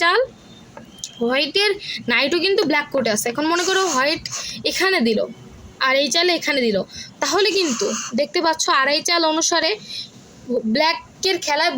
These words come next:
ব্ল্যাকের কিং কিন্তু অ্যাটাক হইছে, অপরদিকে ব্ল্যাকের কুইনও কিন্তু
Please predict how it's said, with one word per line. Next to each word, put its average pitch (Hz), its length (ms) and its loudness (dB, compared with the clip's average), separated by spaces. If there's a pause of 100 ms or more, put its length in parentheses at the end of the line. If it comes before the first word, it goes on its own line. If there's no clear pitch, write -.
ব্ল্যাকের 294 340 0 (120)
কিং 339 120 0 (120)
কিন্তু 392 200 0
অ্যাটাক 359 240 -2
হইছে, 381 220 0 (440)
অপরদিকে 359 400 -2 (160)
ব্ল্যাকের 294 300 0 (160)
কুইনও 415 460 2 (100)
কিন্তু 381 260 2